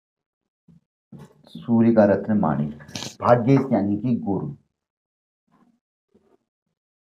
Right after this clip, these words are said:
गुरु का रत्न पुखराज। ये तीन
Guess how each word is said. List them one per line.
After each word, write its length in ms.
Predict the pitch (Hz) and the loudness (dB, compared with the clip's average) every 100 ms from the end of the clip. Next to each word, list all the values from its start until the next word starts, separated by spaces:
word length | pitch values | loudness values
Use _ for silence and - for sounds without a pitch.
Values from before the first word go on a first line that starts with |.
| _ _ _ _ - - - _ - - | _ _ _ _ -20 -20 -20 _ -20 -14
गुरु 240 | 101 127 135 | 2 4 4
का 140 | 104 | 2
रत्न 320 | 92 78 113 | 0 -2 -6
पुखराज। 500 | - - - - - - _ _ _ _ _ _ _ _ 135 | -8 -10 -10 -12 -14 -18 _ _ _ _ _ _ _ _ 6
ये 140 | 180 | 6
तीन 540 | 180 170 160 160 156 | 6 4 4 2 -4